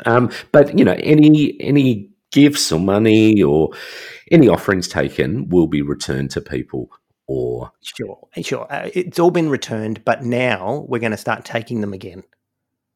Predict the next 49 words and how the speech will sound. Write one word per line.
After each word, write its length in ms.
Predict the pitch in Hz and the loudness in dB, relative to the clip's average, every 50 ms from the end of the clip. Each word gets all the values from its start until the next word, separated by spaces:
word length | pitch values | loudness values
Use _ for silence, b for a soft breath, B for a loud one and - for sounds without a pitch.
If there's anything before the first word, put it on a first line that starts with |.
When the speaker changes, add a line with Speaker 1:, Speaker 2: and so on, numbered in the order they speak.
| _ _ - | _ _ -10
Speaker 1:
There's 220 | - 92 92 - | -8 -8 -6 -4
a 60 | 85 | -6
mansion 360 | 78 71 62 - - - - | -6 -6 -8 -8 -10 -14 -14
in 120 | - - - | -14 -14 -14
heaven, 320 | - 58 - 65 67 - _ _ B B B B 110 98 92 | -16 -16 -16 -18 -20 -20 _ _ B B B B -12 -12 -12
so 180 | 90 90 82 71 | -8 -6 -6 -6
Speaker 2:
Mm. 140 | 69 - | -6 -8
Speaker 1:
it's 140 | - - - | -10 -12 -10
fine. 300 | - - 65 65 - - B B B B B | -8 -6 -6 -6 -8 -10 B B B B B
And 120 | - 101 | -2 -2
I 40 | 104 | -2
can 160 | 95 - 117 | -2 -2 -4
tell 160 | 92 - 107 101 | -4 0 0 0
you 180 | 104 101 87 | 2 2 0
what 220 | 92 98 90 - - | 0 -2 -4 -4 -4
money 160 | 92 101 101 | -4 -4 -4
it 100 | 98 - | -4 -4
was 140 | - 98 - | -6 -10 -6
built 240 | - - - - | -6 -8 -6 -6
with. 200 | - 85 - - _ _ _ _ _ _ _ _ _ _ - - - | -8 -10 -10 -10 _ _ _ _ _ _ _ _ _ _ -20 -12 -4
Speaker 2:
Can 100 | - 190 226 | -2 0 0
I 80 | 285 277 | 0 -2
just 140 | 247 233 - | -2 -4 -4
say 160 | - 120 123 117 | -6 -8 -8 -8
something 240 | - 113 117 131 147 | -12 -16 -14 -14 -10
here 140 | 104 110 101 | -10 -10 -10
before 220 | 101 101 120 117 | -8 -6 -6 -6
you 60 | 113 101 | -6 -4
go 180 | 104 104 98 | -6 -8 -8
on? 220 | 104 101 90 85 - b b b | -8 -10 -10 -12 -16 b b b
Speaker 1:
No. 260 | 196 196 196 170 131 90 73 - - - _ _ _ _ _ _ 156 | 0 0 2 4 2 2 0 -2 -6 -20 _ _ _ _ _ _ -16
Speaker 2:
Okay. 200 | 127 - - 113 _ _ _ _ _ _ _ _ 208 | -16 -14 -16 -20 _ _ _ _ _ _ _ _ -6
Speaker 1:
Okay, 220 | 113 - - 87 - | -6 -2 0 0 0
go. 260 | - - 71 67 65 - _ _ _ _ _ _ - | 2 0 -2 -2 -2 -8 _ _ _ _ _ _ -2
Speaker 2:
People 340 | 208 233 233 311 311 302 | -2 -2 0 0 -2 -2
are 60 | 285 151 | 0 -2
going 320 | 143 135 131 131 131 120 | -2 -2 -2 -2 -4 -6
to 160 | - - 127 | -8 -6 -6
listen 260 | 113 107 - - 117 101 | -6 -6 -6 -6 -10 -8
to 100 | - 113 | -8 -10
this, 320 | 101 98 92 92 - - - | -12 -10 -14 -14 -16 -10 -10
right? 260 | 98 - - - - - | -10 -10 -10 -14 -10 -10
People 200 | 127 123 139 127 | -8 -4 -4 -2
that 140 | 117 113 110 | -2 -2 -2
are 220 | 107 104 101 101 - _ | -2 -4 -4 -8 -12 _
still 300 | - - - - 131 117 | -16 -14 -4 -4 -4 -2
in 80 | 113 107 | -2 -6
the 60 | 107 | -6
fold 480 | - - - 107 95 - 104 110 - _ | -6 -4 -4 -4 -4 -6 -10 -16 -18 _